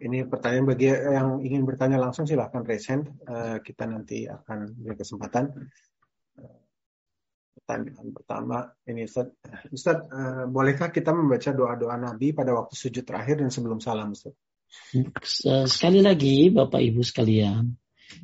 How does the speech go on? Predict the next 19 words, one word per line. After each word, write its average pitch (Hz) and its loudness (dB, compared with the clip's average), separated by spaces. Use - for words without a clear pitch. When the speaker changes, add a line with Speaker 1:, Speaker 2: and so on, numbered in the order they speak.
Speaker 2:
jangan 160 6
doa 143 6
sebelum 143 8
salamnya, 139 4
jangan 143 8
doa 139 6
lagi 139 6
sujud 131 4
tuh 175 6
di 151 8
sujud 147 6
terakhir 147 6
doang. 139 6
Jangan. 165 8
Ya, 165 8
doa 170 8
tuh 196 6
setiap 185 6
sujud. 180 10